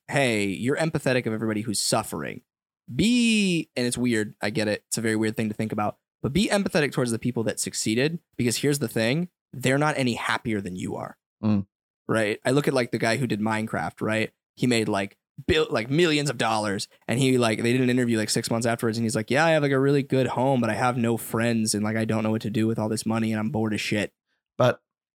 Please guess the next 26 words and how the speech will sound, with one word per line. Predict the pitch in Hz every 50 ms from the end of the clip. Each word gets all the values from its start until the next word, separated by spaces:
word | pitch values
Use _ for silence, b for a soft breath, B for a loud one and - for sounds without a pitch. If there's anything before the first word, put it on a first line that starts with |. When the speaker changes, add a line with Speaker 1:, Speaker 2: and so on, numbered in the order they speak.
| _ _ _ _ _ -
Speaker 2:
the | 139 120
capitalist | - - 165 175 185 - 180 175 151 131 123 -
system | - 127 - - - 120
that | 120 104
we've | 104 113 107
been | - 113 110 110
living | 107 113 117 135 127 120
under, | 101 95 107 117 - - - - - _ _ _ _ _ _ _ _ _ _ _ _ _ _ _ _ _ _ -
it | 135 139 - _ _ _ _ _ _ -
relies | 131 139 135 123 127 139 151 165 180 180 165 123
on | 127 110 107 104 107 110 - 143 - _
creating | - - 131 123 127 120 131 131 131 135 127
an | 120
environment | 117 117 107 107 107 107 104 107 104 101 104 98 107 - _ _ _ _ -
that | - 107 -
makes | 123 113 104 - -
people | - 113 117 - - 113
feel | - - 120 113 110 107 104 104 92 - - _ _ _ _ _ _ _ _ _ _ _ - -
empty | 127 135 - - 104 101 101 147 151 - _ _ _ _ _ _ _ -
and | 104 113 110 110 107 110 110 107 - _ _ _ _ _
wanting | - 107 117 120 120 113 113 107
to | - - - 127 - -
fill | - - - 180 175 180 165 147 110 80 _ _ _ _ -
the | 117 120 107
emptiness | 107 95 - 117 120 117 117 - - -
with | - 117 117 120 113